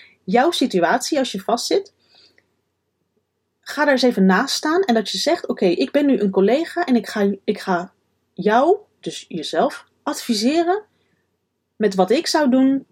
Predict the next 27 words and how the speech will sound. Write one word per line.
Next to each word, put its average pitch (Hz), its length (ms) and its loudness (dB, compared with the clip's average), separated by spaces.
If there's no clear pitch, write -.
als - 540 -4
ik 202 120 -2
jou 165 220 2
was." - 240 -10
Het, 196 100 -12
het 240 180 -6
wordt 277 220 -2
heel 254 300 2
ingewikkeld - 440 -8
misschien, 285 400 -2
maar 220 100 -4
ik 208 60 -10
hoop 240 120 0
dat - 120 -2
je - 60 -4
het 180 100 -6
begrijpt. - 360 -12
Want, 247 220 0
eh, 254 160 0
dat 269 220 0
is 302 120 -4
namelijk 254 360 2
ook 302 140 -2
zo. 285 140 0
Als 247 220 -2
jij 247 180 2
bijvoorbeeld, 233 560 -2